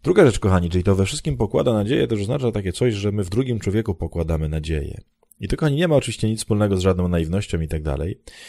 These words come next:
tylko bardziej z tym, że nigdy nikogo ostatecznie nie skreślamy. Kochani, to nie znaczy, że nie możemy oczywiście w pewnych momentach powiedzieć, „Okej, w tej chwili tak się zachowujesz, takie rzeczy robisz, tak postępujesz, nie chcesz zobaczyć na przykład tego, że mnie ranisz, że muszę od ciebie się odciąć”,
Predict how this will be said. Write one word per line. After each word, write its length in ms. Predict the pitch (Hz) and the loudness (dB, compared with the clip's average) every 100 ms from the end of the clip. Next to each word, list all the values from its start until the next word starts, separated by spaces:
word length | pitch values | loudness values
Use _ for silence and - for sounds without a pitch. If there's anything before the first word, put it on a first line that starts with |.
| - - | -20 -18
tylko 160 | - - | -10 2
bardziej 260 | 160 165 127 | 2 4 2
z 60 | |
tym, 140 | - 151 | 0 2
że 120 | 120 | 2
nigdy 380 | 120 175 151 131 | 2 0 0 2
nikogo 440 | 113 131 151 - | 2 0 0 -2
ostatecznie 520 | 120 107 107 - 113 | -2 -2 -2 -2 0
nie 120 | 101 | -2
skreślamy. 720 | 90 - 87 90 78 69 67 - _ - - - - - | -2 -4 -4 -2 -4 -4 -10 -14 _ -20 -20 -20 -20 -4
Kochani, 160 | - 175 | -2 0
to 80 | |
nie 120 | 156 127 | 2 2
znaczy, 280 | - - | 2 0
że 100 | 139 | 0
nie 100 | 120 | 2
możemy 300 | 110 104 135 | 2 4 4
oczywiście 360 | 127 107 101 104 | 2 2 -2 -2
w 40 | |
pewnych 260 | 101 107 101 | 2 2 4
momentach 360 | 90 98 113 101 | 4 4 2 2
powiedzieć, 420 | 95 92 90 87 | 2 2 0 -2
„Okej, 460 | 82 110 87 78 - - 98 | 2 2 2 0 -6 -12 -4
w 40 | |
tej 120 | 87 | -4
chwili 200 | 82 95 | -2 -2
tak 180 | 80 98 | 0 0
się 120 | - | 0
zachowujesz, 520 | 92 85 85 92 98 | -2 0 0 2 2
takie 260 | - 90 92 | 2 -2 0
rzeczy 220 | 90 92 | 0 2
robisz, 580 | 85 87 95 98 - - | 2 2 0 -4 -8 -10
tak 160 | - - | -10 -8
postępujesz, 600 | 92 - 90 82 98 85 | -8 -4 -4 -2 -2 0
nie 100 | 95 | -2
chcesz 260 | 92 95 87 | -2 -4 -2
zobaczyć 320 | 85 95 98 | -2 -2 -4
na 100 | 85 | -8
przykład 240 | - 85 | -8 -8
tego, 200 | - 90 | -6 -4
że 120 | 87 | -4
mnie 160 | 85 85 | -4 -4
ranisz, 440 | 82 76 - - - - - - - _ - | -4 -4 -6 -10 -16 -20 -20 -18 -20 _ -2
że 120 | 95 | 2
muszę 240 | 110 123 | 2 4
od 120 | 117 | 2
ciebie 200 | - 120 | 4 2
się 180 | 113 110 | 2 0
odciąć”, 680 | 131 127 - 76 67 82 - | 0 0 -2 -8 -8 -10 -18